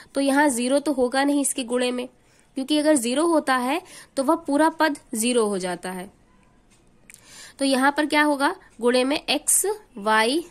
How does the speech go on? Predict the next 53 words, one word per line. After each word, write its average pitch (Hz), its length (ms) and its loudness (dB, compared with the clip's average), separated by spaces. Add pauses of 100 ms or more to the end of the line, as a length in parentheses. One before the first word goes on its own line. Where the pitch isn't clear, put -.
(180)
जेड 254 320 0
के 285 160 -4
गुणे 233 260 2
में 285 100 0
पूछा 269 300 -2
है 285 60 0
क्या 277 200 -2
होगा, 254 240 -2
तो 285 120 -4
हम 254 160 -6
बताएंगे 214 460 -4
एक्स, - 280 -4
वाई, 240 140 0
जेड 226 180 -6
के 262 140 -6
गुणे 226 260 -2
में 226 120 -2
ना 247 160 4
तो 349 160 0
किसी 339 420 2 (100)
संख्या 277 380 2
का 311 180 2
मान 240 280 2
बदलता 202 440 2
है, 311 200 2
ना 277 180 2
बढ़ता 202 400 0
है 285 180 0
और 240 200 -2
ना 311 160 2
घटता 233 400 -2
है, 311 220 -2 (220)
वही 254 280 2
मान 220 240 0
रहता 190 280 -4
है। 226 160 -2
तो 294 140 -6
हम 240 220 -4
यहाँ 226 200 -2
मानेंगे 208 440 -2
कि - 140 -6
एक्स, - 240 -4
वाई, 220 140 -2
जेड 214 180 -6
के 233 140 -4
गुणे 202 260 -4
में 302 160 -2 (400)
एक 202 220 2
है। 185 180 -14 (960)
ऐसे 233 260 0
ही 320 160 0
जब 294 180 0
हम 311 160 -2